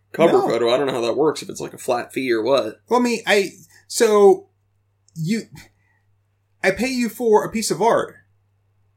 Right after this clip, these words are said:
Speaker 1: Yeah.
Speaker 2: And it, it, and you're probably gonna get to this in the article, but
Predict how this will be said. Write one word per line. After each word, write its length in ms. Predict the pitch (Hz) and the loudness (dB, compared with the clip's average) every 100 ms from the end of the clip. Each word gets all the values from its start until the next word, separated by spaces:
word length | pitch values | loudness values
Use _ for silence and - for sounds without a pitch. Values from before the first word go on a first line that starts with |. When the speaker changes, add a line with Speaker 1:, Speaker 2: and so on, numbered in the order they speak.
| _ _ _ _ _ _ _ | _ _ _ _ _ _ _
Speaker 1:
Yeah. 220 | 110 123 139 _ _ _ - | -4 -4 -4 _ _ _ 0
Speaker 2:
And 200 | 202 202 | 0 2
it, 300 | 208 220 190 - | 0 -2 -4 -4
it, 280 | 208 165 - - _ _ _ _ | -4 -4 -16 -20 _ _ _ _
and 140 | 202 208 | 4 4
you're 60 | |
probably 180 | 240 285 | 6 2
gonna 100 | 220 | 4
get 120 | 190 185 | 0 2
to 60 | |
this 80 | 180 | -2
in 60 | 165 | 0
the 40 | |
article, 280 | 143 131 135 | 0 0 -2
but 240 | 120 131 | 0 0